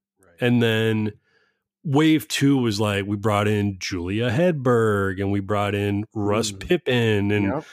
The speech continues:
Speaker 2: all, you know, there was just new people
Speaker 1: Yep.
Speaker 2: showing up. You know, Mike
Speaker 1: Javier
Speaker 2: Gerard,
Speaker 1: and
Speaker 2: Javier,
Speaker 1: Drew.
Speaker 2: right.
Speaker 1: Yep.
Speaker 2: Right, right.
Speaker 1: Yeah,
Speaker 2: Javier, who's
Speaker 1: yeah,
Speaker 2: a
Speaker 1: yeah.
Speaker 2: fucking workhorse and a s-,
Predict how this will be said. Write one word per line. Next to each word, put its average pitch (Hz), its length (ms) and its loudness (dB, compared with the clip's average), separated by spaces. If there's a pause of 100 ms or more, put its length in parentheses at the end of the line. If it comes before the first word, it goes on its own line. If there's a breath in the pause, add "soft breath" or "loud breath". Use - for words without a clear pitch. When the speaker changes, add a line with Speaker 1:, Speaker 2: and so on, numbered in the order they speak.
(480 loud breath)
Speaker 2:
all, 135 300 0 (680)
you 160 340 -6
know, 123 260 2
there 139 320 -2
was 135 120 0
just 107 200 -4
new 135 400 2
people 214 440 -2
Speaker 1:
Yep. 107 160 2
Speaker 2:
showing 101 280 -2
up. - 280 -16 (280)
You 135 80 4
know, 120 100 4
Mike 113 80 4
Speaker 1:
Javier 110 240 4
Speaker 2:
Gerard, 160 560 2
Speaker 1:
and - 40 -12
Speaker 2:
Javier, 120 480 4
Speaker 1:
Drew. 156 280 2 (140)
Speaker 2:
right. 139 140 -14
Speaker 1:
Yep. 107 320 -4 (760 soft breath)
Speaker 2:
Right, 101 440 -4
right. 117 160 0
Speaker 1:
Yeah, 107 60 -2 (140)
Speaker 2:
Javier, 160 240 2
who's 131 140 0
Speaker 1:
yeah, 117 60 0
Speaker 2:
a - 20 0
Speaker 1:
yeah. 110 60 0 (120)
Speaker 2:
fucking 123 340 0
workhorse 123 540 0
and 117 160 -2
a - 40 -2
s-, - 240 -4